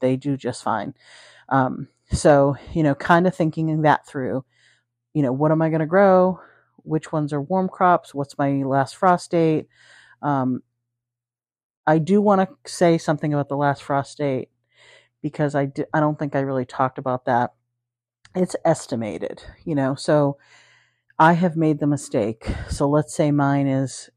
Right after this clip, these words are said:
April tenth. I've made the mistake of, like, "Woohoo, it's April tenth," and I'm planting everything out and not looking at the forecast, you know, app on my phone to see that, "Oh,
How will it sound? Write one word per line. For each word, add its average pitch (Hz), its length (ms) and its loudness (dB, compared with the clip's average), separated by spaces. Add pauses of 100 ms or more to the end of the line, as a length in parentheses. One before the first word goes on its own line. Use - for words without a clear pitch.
April 139 240 -6
tenth. - 360 -8 (640)
I've 175 240 4
made 196 200 0
the 160 60 -2
mistake 143 440 -2
of, 131 220 -2
like, 120 360 0 (300)
"Woohoo, 339 800 8
it's 240 240 0
April 226 320 0
tenth," 240 340 -2 (1000)
and 165 420 -2 (120)
I'm 196 240 2
planting 185 400 -2
everything 180 320 0
out 139 300 0 (120)
and 151 640 2 (920)
not 151 400 6
looking 156 320 -2
at 147 100 -6
the 151 80 -6
forecast, 139 840 -8 (240)
you 143 80 -6
know, 139 180 -4 (120)
app 143 260 -2
on 143 100 -2
my 147 140 -2
phone 139 680 -4 (580)
to - 100 -6
see 143 260 -2
that, 139 240 -2
"Oh, 147 640 4